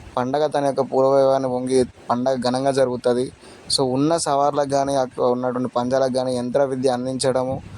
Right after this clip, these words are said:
అది ఒక్కటే నా ఉద్దేశం, బ్రదర్. కొద్దిగా అర్థం చేసుకొని వీడియో అనేది మీరు కంటిన్యూ చేయండి. So, వీడియో స్టార్ట్ చేద్దాం. Thank you so much.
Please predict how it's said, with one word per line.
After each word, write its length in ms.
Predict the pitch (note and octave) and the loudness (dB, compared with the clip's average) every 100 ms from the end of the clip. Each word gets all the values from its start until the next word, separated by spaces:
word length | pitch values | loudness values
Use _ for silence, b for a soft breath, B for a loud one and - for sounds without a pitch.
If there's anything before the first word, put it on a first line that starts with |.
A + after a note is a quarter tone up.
| B B - | B B -6
అది 160 | - B2+ | 0 0
ఒక్కటే 320 | B2 - C#3 | 0 0 0
నా 120 | C#3 | 2
ఉద్దేశం, 440 | B2+ A#2 B2+ B2+ A#2+ | 0 2 2 2 2
బ్రదర్. 260 | A#2+ C3 | 2 2
కొద్దిగా 260 | C3 B2 A#2+ | 0 2 2
అర్థం 260 | A#2 C3 B2+ | 2 0 -2
చేసుకొని 400 | B2+ - B2+ B2+ | -6 -2 0 2
వీడియో 240 | A#2+ A#2+ | 4 2
అనేది 200 | A#2 A#2+ | 2 -2
మీరు 200 | A#2+ A2 | -4 -6
కంటిన్యూ 380 | - A#2 A2+ A#2 | -2 -2 0 2
చేయండి. 260 | A#2 A#2 | 2 0
So, 140 | C#3+ C3 | 0 0
వీడియో 300 | A2+ A#2 A#2 | 2 2 2
స్టార్ట్ 280 | - G#2+ A2 | 0 -2 -2
చేద్దాం. 220 | G#2 F2 - | -6 -10 -4
Thank 180 | A2+ A2+ | -4 -4
you 80 | G#2+ | -8
so 80 | |
much. 100 | G2 | -8